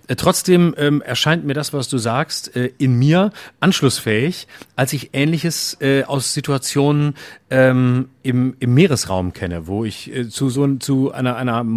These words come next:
Haltung kam, äh, der, des völligen, des völligen auf sich zurückgeworfen Seins,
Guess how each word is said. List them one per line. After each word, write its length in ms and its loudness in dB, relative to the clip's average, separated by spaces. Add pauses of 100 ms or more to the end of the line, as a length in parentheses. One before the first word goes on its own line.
(380)
Haltung 340 2
kam, 420 -6 (420)
äh, 260 -2
der, 120 -2 (240)
des 180 -4
völligen, 800 -2
des 140 -10
völligen 320 -6
auf 140 -8
sich 180 -6
zurückgeworfen 720 -4
Seins, 440 -4